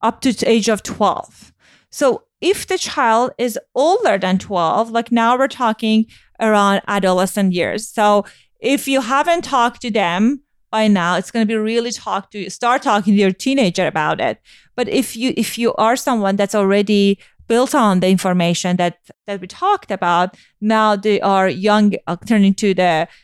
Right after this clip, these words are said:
young teens, you can talk to them about kind of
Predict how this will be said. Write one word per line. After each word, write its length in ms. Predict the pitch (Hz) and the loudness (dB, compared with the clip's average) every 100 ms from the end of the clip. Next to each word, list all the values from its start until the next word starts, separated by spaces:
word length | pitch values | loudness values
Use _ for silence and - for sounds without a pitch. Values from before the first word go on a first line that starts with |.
| _ | _
young 400 | 214 214 208 208 | -4 0 2 0
teens, 960 | 196 - 285 285 226 196 220 240 - - _ _ _ | -2 -6 -2 2 2 2 0 -2 -8 -20 _ _ _
you 100 | 233 | -2
can 160 | 247 | 0
talk 340 | 208 233 226 226 | 2 2 0 0
to 100 | 233 | -2
them 200 | 208 196 | 0 0
about 640 | 190 185 180 175 170 180 _ - _ _ | 0 0 2 2 2 0 _ -20 _ _
kind 160 | 240 | -2
of 160 | 226 | -2